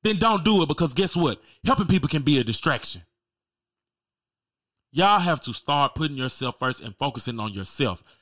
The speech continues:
Sit down and say, "What is it that I wanna do for myself? What it is that, that I want out of life? What do I feel like is my purpose?"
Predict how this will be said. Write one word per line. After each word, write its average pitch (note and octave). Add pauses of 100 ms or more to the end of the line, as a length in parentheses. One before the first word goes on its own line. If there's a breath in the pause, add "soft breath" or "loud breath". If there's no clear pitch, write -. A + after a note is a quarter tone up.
(120 soft breath)
Sit G3+
down D#3
and A#2
say, A2+ (320 soft breath)
"What B3
is F#3
it E3+
that D3+
I D3+
wanna C3
do C#3+
for A2+
myself? G#2 (600)
What A3+
it G#3+
is E3
that, C#3+
that D#3+
I D#3+
want C3
out A#2+
of G#2+
life? F#2+ (340)
What G#3+
do F3+
I E3
feel D#3
like C3+
is B2+
my G#2+
purpose?" -